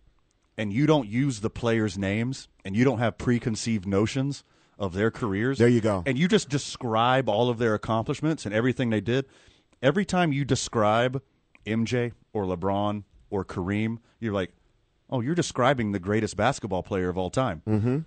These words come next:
Speaker 1: And then you gotta describe the next guy without using his name. It's like, "Oh,
Speaker 2: Yeah.
Speaker 1: wait, no, wait, that's
Speaker 2: That's
Speaker 1: the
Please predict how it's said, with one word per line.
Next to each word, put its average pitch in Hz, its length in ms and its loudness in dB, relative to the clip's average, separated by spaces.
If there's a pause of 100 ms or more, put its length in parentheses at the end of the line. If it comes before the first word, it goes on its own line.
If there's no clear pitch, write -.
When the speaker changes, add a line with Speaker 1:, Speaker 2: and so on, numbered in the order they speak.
(160)
Speaker 1:
And 107 100 -6
then 107 80 -2
you 107 80 0
gotta 104 140 0
describe 104 480 -2
the 98 60 -2
next 120 260 -2
guy 101 180 0
without 92 260 -2
using 92 280 -2
his 85 120 -6
name. 92 220 -4
It's 92 100 -4
like, 90 180 -6
"Oh, 113 100 6
Speaker 2:
Yeah. 123 100 4
Speaker 1:
wait, 104 160 0 (200)
no, 117 160 0
wait, 87 220 0
that's 131 220 2
Speaker 2:
That's 131 220 4
Speaker 1:
the 120 60 2